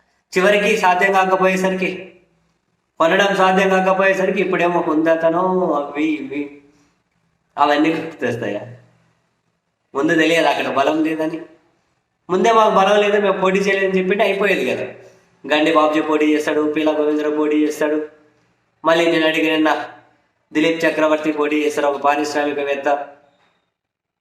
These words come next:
రకరకాల పేర్లు చెప్పి కమిటీలు వేసి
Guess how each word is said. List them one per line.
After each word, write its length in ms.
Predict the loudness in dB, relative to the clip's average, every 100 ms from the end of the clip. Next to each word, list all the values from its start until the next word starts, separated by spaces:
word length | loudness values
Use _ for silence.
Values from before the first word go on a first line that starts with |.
| _ _ _ _ -2
రకరకాల 580 | 2 2 4 4 4 2
పేర్లు 300 | 0 0 0
చెప్పి 300 | 0 0 0
కమిటీలు 460 | -2 -2 -2 0
వేసి 500 | -2 -2 -4 -6 -12